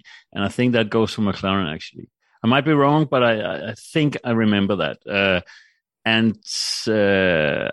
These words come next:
I think it was, uh, AlphaTauri is always good in Bahrain and stuff like that. So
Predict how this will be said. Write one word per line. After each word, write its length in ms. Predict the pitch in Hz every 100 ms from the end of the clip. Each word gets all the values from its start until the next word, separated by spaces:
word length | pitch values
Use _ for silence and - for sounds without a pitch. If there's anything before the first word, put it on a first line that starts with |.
| -
I 80 |
think 300 | 92 - 104
it 120 | 107 98
was, 600 | 98 92 - - - -
uh, 380 | 98 90 85 82 -
AlphaTauri 800 | 90 - 98 - 98 98 120 127
is 140 | 101
always 400 | 107 107 107 95
good 240 | - 135 160 - _ -
in 100 | 143
Bahrain 440 | 147 143 147 160
and 140 | - 113
stuff 160 | 117
like 100 | 120
that. 160 | 104 87
So 280 | - 131